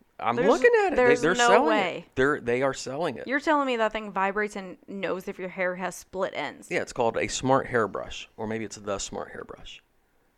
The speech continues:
Speaker 1: Yeah, what do you think about that? So
Speaker 2: There's
Speaker 1: now you won't overbrush your hair.
Speaker 2: Overbrush your hair.
Speaker 1: Ain't that neat?
Speaker 2: No. <laughs> Literally, I mean, I know,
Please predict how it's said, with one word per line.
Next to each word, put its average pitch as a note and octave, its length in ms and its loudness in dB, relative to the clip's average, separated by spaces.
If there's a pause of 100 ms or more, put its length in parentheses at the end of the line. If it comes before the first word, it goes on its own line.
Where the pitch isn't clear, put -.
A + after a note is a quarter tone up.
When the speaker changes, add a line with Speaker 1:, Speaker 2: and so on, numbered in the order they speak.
(180)
Speaker 1:
Yeah, F#4 120 -6
what B3 100 -2
do C4 60 0
you B3+ 40 -6
think C4+ 200 -2
about A2 240 2
that? E2 240 -2 (440)
So - 120 -4
Speaker 2:
There's B2 100 0
Speaker 1:
now F#3 200 2
you C3+ 180 -4
won't C#3 160 0
overbrush A2 520 0
your C#3 120 -2
hair. - 400 -2 (760)
Speaker 2:
Overbrush G#3 640 -6
your F3+ 120 -8
hair. F3 360 -8 (420)
Speaker 1:
Ain't C3 140 -8
that C#3 180 -4
neat? D3+ 220 -6 (720)
Speaker 2:
No. A3 600 0 (180)
<laughs> - 1080 -6
Literally, D#4 400 0
I A3+ 80 -2
mean, C4 160 0
I A#3 120 -2
know, A#3 320 -2